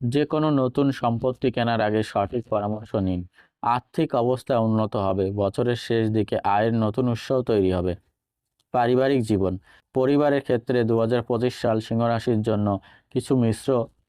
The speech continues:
হবে। পরিবারের সদস্যদের সঙ্গে সম্পর্ক উন্নত করতে আপনাকে বিশেষ মনোযোগ দিতে হবে।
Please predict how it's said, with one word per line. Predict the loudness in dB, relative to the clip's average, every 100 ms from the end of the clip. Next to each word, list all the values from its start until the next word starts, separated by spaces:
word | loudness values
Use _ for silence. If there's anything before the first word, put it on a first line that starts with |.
| _ -6
হবে। | -4 -4 -8 _ _ _ _
পরিবারের | -2 0 0 0
সদস্যদের | -2 -2 -2 -2 0 0
সঙ্গে | -2 -2 0 0
সম্পর্ক | 0 -2 0 -2 0
উন্নত | 0 2 0 0 0 -2 -4 _ _ _ -6
করতে | -6 -4 -2 0
আপনাকে | 0 -2 -6 -2 0
বিশেষ | 0 0 -2 0
মনোযোগ | 0 2 2 0 0
দিতে | 0 0
হবে। | -2 0 -2